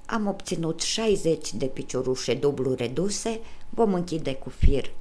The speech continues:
alunecat, vom continua lucrând două ochiuri de lanț care țin locul unui picioruș dublu redus, în corespondența aceluiași picioruș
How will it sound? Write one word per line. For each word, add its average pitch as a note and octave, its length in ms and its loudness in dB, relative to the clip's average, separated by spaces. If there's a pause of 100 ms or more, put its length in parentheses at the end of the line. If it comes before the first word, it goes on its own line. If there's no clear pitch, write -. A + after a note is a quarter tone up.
(100)
alunecat, E3+ 1000 -4 (640)
vom A3+ 240 6
continua D#3+ 560 2
lucrând C3+ 600 0 (100)
două D#3+ 340 6
ochiuri C3+ 280 0
de C3 160 0
lanț C3 280 0
care C#3 280 -4
țin C#3 300 -4
locul A2+ 360 0
unui G3+ 200 0
picioruș C3+ 540 -2
dublu B2 380 0
redus, A#2 480 -2 (280)
în A3+ 140 -4
corespondența G3+ 880 2
aceluiași E3+ 640 0
picioruș C#3 640 -2